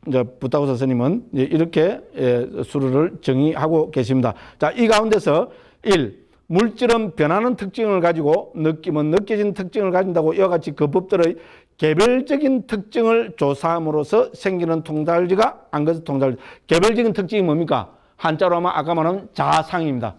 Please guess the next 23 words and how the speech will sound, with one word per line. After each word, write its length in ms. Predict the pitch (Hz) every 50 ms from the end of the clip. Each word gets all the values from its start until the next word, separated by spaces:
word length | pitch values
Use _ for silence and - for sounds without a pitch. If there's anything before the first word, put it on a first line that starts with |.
| _ -
됐죠? 500 | 175 180 - 151 131 127 147 185 202 - - - _ _ _ _ _ _ _ _ _ _ _ 147
저 120 | 139 135
스-, 240 | 135 - 185 - - - - - - - - -
개별적이란 640 | - 147 151 170 202 208 175 208 196 202 196 185 180
말은 360 | 175 170 170 180 196 220 - - - _ _
그저 200 | - 147 151 143
스-, 1080 | 147 - - _ _ - - _ _ - - _ _ _ _ _ - - - - - - _ _
스스로 400 | - - - 147 127 196 190 170
자자에 580 | 151 180 170 165 165 - 165 151 170 190 220 - - - - - _ _ _ - - _ _ _ _ _ -
여기서는 360 | 175 202 185 175 180 170 170 165 - - - _ _ - - - - - - - - _ - - _ _ _ _ _
특징을 340 | - 220 185 - 220 196 175
낙하나를 460 | 165 180 185 - 220 208 196 180 160
중에서 320 | - 190 190 185 165 151 156
또 220 | - 170 156 -
상으로 360 | - - - 196 190 190 180
옮겼습니다. 640 | 170 160 147 127 147 127 127 120 110 113 135 170 220 - - - _
저 120 | - 151
그래서 280 | 123 156 165 156 147 139
자상 580 | 123 - 143 135 143 143 - 160 143 123 98 - _ _ _ _
됐죠, 260 | - 147 131 - 117
그죠? 300 | 104 101 113 131 156 196 - - - _ _ _
자, 120 | _ - 127
그래서 480 | 117 165 170 156 123 147 139 165 240